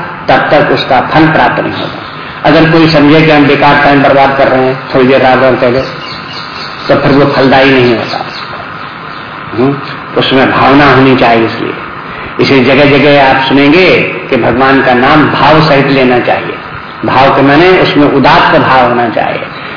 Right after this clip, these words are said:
तो विधि हरिहरमय और दूसरा वेद प्राण सो, और कहते हैं कि वो वेद का प्राण है। वेद का प्राण क्या है? वैसे तो वेद का प्राण ओम है,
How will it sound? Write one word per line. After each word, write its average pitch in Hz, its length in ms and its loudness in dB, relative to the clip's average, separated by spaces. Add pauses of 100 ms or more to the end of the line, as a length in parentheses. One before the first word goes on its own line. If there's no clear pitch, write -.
(160)
तो 135 60 2
विधि 143 380 2
हरिहरमय 135 920 2 (380)
और 123 60 2
दूसरा 139 380 2 (500)
वेद 147 400 2
प्राण 135 320 2
सो, 165 220 2 (840)
और 127 120 2
कहते 139 300 2
हैं 135 180 2
कि 135 60 2
वो 127 180 2 (800)
वेद 131 360 2
का 135 100 2
प्राण 127 380 2
है। - 260 -6 (760)
वेद 139 300 2
का 151 140 2
प्राण 156 320 2
क्या 160 120 4
है? 180 560 2 (400)
वैसे 135 300 2
तो 156 100 2
वेद 143 320 2
का 143 100 2
प्राण 143 300 2 (640)
ओम 160 300 6
है, 156 220 -2